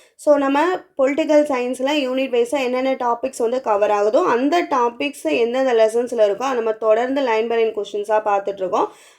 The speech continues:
அதுபடி இன்னைக்கு நம்ம பார்க்க போற லெசன் பார்த்தீங்கன்னா, நீதித்துறை. ஓகேங்களா? கொஸ்டின்ஸ் பார்க்கலாம். கொஸ்டின்ஸ் பார்க்கறதுக்கு முன்னாடி, நம்ம டாப் செவன் தமிழ் அகாடமில நியூவா டெஸ்ட் பேட்ச் வந்து குரூப்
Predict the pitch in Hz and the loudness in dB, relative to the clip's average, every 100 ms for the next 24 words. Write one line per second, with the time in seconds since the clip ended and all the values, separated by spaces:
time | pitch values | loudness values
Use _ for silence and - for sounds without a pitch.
0 | - 254 320 330 302 277 254 247 233 233 | -4 0 2 4 4 2 0 -2 -2 -2
1 | 226 226 240 240 226 240 370 - 214 214 | 0 0 -2 0 2 2 0 -2 4 4
2 | 226 277 277 226 208 208 240 330 254 247 | 4 0 -2 -2 0 0 0 2 0 -2
3 | 247 233 175 180 185 226 247 262 220 233 | -6 -8 -6 -8 -6 -4 -2 0 0 0
4 | 247 247 226 214 233 381 - _ _ 294 | 0 0 -2 0 0 -2 -10 _ _ 2
5 | 302 339 339 294 269 269 269 254 247 302 | 4 2 2 0 0 0 0 0 2 2
6 | 277 269 277 233 - 262 269 254 240 220 | 2 0 0 -2 0 0 0 0 0 0
7 | 240 233 226 247 262 240 247 240 254 247 | -2 2 2 2 0 0 -2 -2 -2 0
8 | 220 - 262 240 240 214 214 262 247 | -2 0 -2 -2 -2 0 0 0 -4